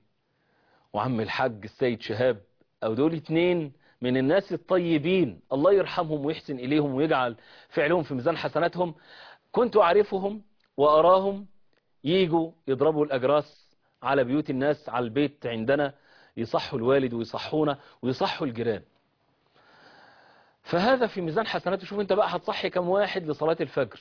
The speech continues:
ويمشي كده يطلع قبل الفجر بساعة وساعتين، من البيت عشان يصحي تلاتين أربعين واحد، يمر عليهم واحد واحد على البيوت، مش تليفونات بقى وموبايلات ورسائل والكلام ده. الله المستعان، رحمة الله على الطيبين الصالحين.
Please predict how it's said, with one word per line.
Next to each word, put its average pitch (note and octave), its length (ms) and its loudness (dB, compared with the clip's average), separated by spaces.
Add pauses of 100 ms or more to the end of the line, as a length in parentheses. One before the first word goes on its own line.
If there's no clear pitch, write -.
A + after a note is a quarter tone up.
(580)
ويمشي A#3 340 2
كده A#3+ 340 2 (140)
يطلع A3+ 340 6
قبل A3+ 200 -2
الفجر G#3+ 360 -2
بساعة A3+ 300 0
وساعتين، F3+ 680 -2 (580)
من E3 120 2
البيت D#3+ 600 2 (360)
عشان G#3 260 0
يصحي G3+ 480 0
تلاتين G3+ 380 2
أربعين F3 280 -2
واحد، F#3+ 320 0
يمر G3 340 2
عليهم G3+ 420 0 (180)
واحد G#3 400 0
واحد G#3 300 2
على A3 220 2
البيوت، G#3 840 0 (400)
مش B2 140 -8
تليفونات C3 460 0
بقى C#3+ 240 0
وموبايلات A#2 560 -2
ورسائل A#2 400 -2
والكلام A#2 300 -2
ده. A#2+ 160 -2 (840)
الله A2+ 140 2
المستعان، G2 600 -4
رحمة C3 340 -2
الله B2 280 2
على A2 120 0
الطيبين A2 400 -4
الصالحين. A#2 600 -4